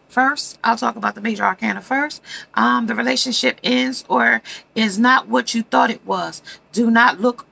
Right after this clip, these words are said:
um, to love or a partner to fulfill your life here. Do not look to this love because this is gonna be the game that they play. This is gonna be a dangerous game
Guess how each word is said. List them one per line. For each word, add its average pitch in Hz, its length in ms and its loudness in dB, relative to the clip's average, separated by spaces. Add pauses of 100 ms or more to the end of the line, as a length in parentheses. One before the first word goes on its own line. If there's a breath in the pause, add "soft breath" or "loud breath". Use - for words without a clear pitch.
(140)
um, 220 440 2 (140)
to 226 460 0 (320 soft breath)
love 247 800 4
or 233 380 2 (140)
a 208 120 0
partner 190 580 2 (280 loud breath)
to 214 120 -6
fulfill 196 480 0
your 190 180 -2
life 165 360 0
here. 165 240 -6 (280 loud breath)
Do 240 120 2
not 262 180 6
look 285 200 0
to 285 120 -4
this 294 220 -2
love 254 280 4 (220 loud breath)
because 285 260 2
this 392 160 2
is 320 140 -4
gonna 277 260 4
be 247 380 0 (440 loud breath)
the 254 100 2
game 240 400 2
that 202 160 0
they 190 140 0
play. 180 300 -2
This 214 200 -4
is 226 80 -6
gonna 208 220 0
be 214 160 2
a 185 40 -2
dangerous 220 480 0
game 208 440 -2